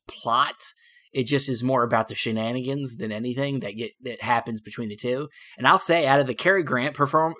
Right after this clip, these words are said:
performances I've seen, this is one of the most, like, I think, different of, of him I've ever, like, 'cause he's playing kind of a, a doofus of sorts,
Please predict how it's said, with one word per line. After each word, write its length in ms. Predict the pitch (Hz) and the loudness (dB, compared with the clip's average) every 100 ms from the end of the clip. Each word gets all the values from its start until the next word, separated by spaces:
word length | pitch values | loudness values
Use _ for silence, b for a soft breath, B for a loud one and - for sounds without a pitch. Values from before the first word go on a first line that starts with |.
| - | -6
performances 540 | 127 - 143 143 127 | -4 0 -2 -2 0
I've 120 | 120 | -2
seen, 380 | 104 131 147 180 - B B B | 0 -4 -4 -6 -12 B B B
this 180 | 160 185 | 2 2
is 100 | 180 | 4
one 120 | 190 | 4
of 80 | 160 | 6
the 60 | 135 | 6
most, 380 | 127 120 - | 4 4 0
like, 340 | 127 113 101 - | 0 0 -2 -8
I 100 | 120 | -6
think, 260 | 120 131 110 | -4 -4 -2
different 420 | 127 123 117 98 - _ | 0 0 0 -4 -10 _
of, 220 | 117 107 - _ _ _ _ 135 | -8 -8 -12 _ _ _ _ -6
of 140 | 120 | -4
him 140 | 127 | 0
I've 140 | 110 110 | 0 0
ever, 160 | 110 110 | -4 -4
like, 140 | 123 117 | -4 -4
'cause 140 | 123 | -4
he's 120 | 120 | -6
playing 540 | - 208 220 202 139 - B B B | -4 -4 -2 -4 -4 -8 B B B
kind 280 | - 214 254 | -4 -4 -2
of 160 | 143 | 0
a, 340 | 120 113 107 107 | 0 0 -2 -4
a 100 | 113 | -6
doofus 480 | 110 135 - 101 - | 2 2 2 0 -4
of 100 | 104 | -4
sorts, 500 | - 107 101 - - | -4 -6 -6 -8 -10